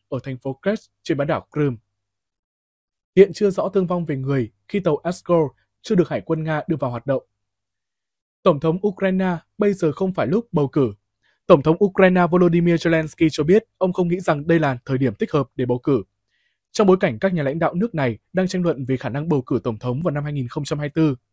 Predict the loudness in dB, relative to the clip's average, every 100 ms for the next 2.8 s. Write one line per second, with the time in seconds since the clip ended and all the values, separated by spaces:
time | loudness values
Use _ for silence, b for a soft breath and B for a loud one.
0 | _ _ _ _ _ 0 2 2 -2 -2
1 | 0 2 0 -2 -2 -4 -2 -2 0 -2
2 | -4 -2 -4 -4 -6 -2 -2 -2